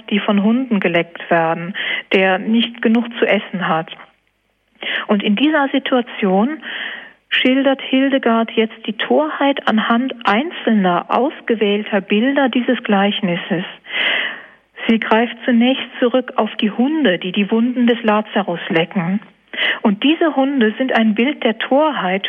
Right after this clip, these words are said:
für Hildegard, nämlich der fehlenden Gotteserkenntnis, fleischlicher Liebe und des fleischlichen Verlangens. Das klingt jetzt vielleicht etwas merkwürdig, weil doch eigentlich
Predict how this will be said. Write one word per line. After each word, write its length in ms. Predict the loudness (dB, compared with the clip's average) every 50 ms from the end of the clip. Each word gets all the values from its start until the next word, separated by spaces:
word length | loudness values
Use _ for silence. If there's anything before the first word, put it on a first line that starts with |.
| 0
für 80 | 0 0
Hildegard, 720 | 2 2 0 0 2 0 0 2 2 2 2 2 0 -2 -6 -12 -12 -10 -8 -8 -6 -2 0
nämlich 340 | 2 2 2 2 0 0 0
der 120 | -2 -2
fehlenden 560 | -2 0 2 2 2 4 2 2 0 0 0
Gotteserkenntnis, 960 | 0 0 -2 -2 -4 -8 -4 -2 -2 -2 0 0 0 0 -2 -2 -4 -4 -4 -4 -4 -8 -8 -6 -6 -6 -4 -4 0
fleischlicher 720 | 2 2 4 4 2 2 0 0 -2 -2 0 0 0 2
Liebe 520 | 2 2 2 4 4 4 4 4 2 2 0
und 280 | 0 0 2 2 2 2
des 100 | 0 -2 0 0
fleischlichen 640 | 2 2 2 2 0 0 -2 -2 -2 0 -2 -2
Verlangens. 720 | 0 0 0 2 2 0 0 -2 -4 -4 -6 -8 -8 -10 -12 -14 -18 -20 _ _ _ _ _ _ _ _ _ _ _ _ _ _ _ _ _ _ _ _ _ -16 -14 -12 -10 -8 -8 -10 -8 -4
Das 120 | -4 -4 -4 -4 -4
klingt 260 | -2 0 0 0 0
jetzt 140 | -4 -4 -2 -4
vielleicht 320 | 0 0 0 0 0 -2
etwas 340 | -6 -6 -4 -4 -6 -4 -2
merkwürdig, 720 | 0 0 2 0 0 -2 -2 0 2 2 2 0 -2 -2 0
weil 200 | 0 0 0 -2
doch 140 | -2 -2
eigentlich 720 | 0 0 0 0 0 0 0 -2 0 0 0 0 0 -4 -10